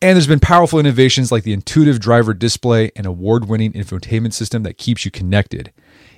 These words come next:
Innovative camera technologies deliver unobstructed views and effortless maneuvering, and the Defender is ready for a wide range of adventures.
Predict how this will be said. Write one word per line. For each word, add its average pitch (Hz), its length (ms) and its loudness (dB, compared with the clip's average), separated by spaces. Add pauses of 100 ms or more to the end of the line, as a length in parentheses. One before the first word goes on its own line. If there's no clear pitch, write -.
(120)
Innovative 156 480 4
camera 151 280 2
technologies 135 560 0
deliver 113 400 -4
unobstructed 135 560 -2
views 117 280 0
and 113 120 -6
effortless 120 420 -4
maneuvering, 107 520 -4 (380)
and 151 220 2
the 135 60 2
Defender 165 500 2
is 120 240 0
ready 127 380 -2
for 120 180 -2
a 107 60 2
wide 104 500 2
range 101 220 -8
of 87 80 -10
adventures. 90 640 -4